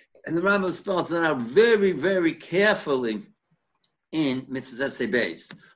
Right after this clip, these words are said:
When he s-, and he throws in there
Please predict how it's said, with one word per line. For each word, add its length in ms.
When 180
he 120
s-, 180
and 260
he 140
throws 440
in 220
there 500